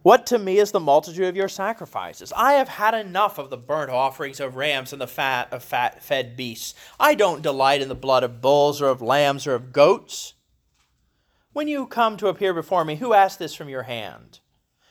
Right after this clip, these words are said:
Trample my courts no more. Bringing offerings is futile. Incense is an abomination to me. New moon and Sabbath and calling of convocation.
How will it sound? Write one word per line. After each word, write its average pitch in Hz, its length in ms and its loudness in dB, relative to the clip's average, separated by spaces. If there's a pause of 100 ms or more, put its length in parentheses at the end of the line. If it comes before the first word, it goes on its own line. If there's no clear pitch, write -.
(140)
Trample 262 320 -2
my 185 220 0
courts 170 320 -2
no 151 100 -6
more. 131 240 -2
Bringing 202 380 -4
offerings 175 400 0
is 127 160 -6
futile. 117 420 -2
Incense 180 520 -4
is 139 100 -12
an 131 80 -6
abomination 127 800 -2
to 110 80 -8
me. 101 340 -10 (400)
New 196 220 2
moon 170 420 -2
and 165 160 -6
Sabbath 151 480 2
and 147 160 -8
calling 160 360 2
of 151 120 -8
convocation. 156 840 -4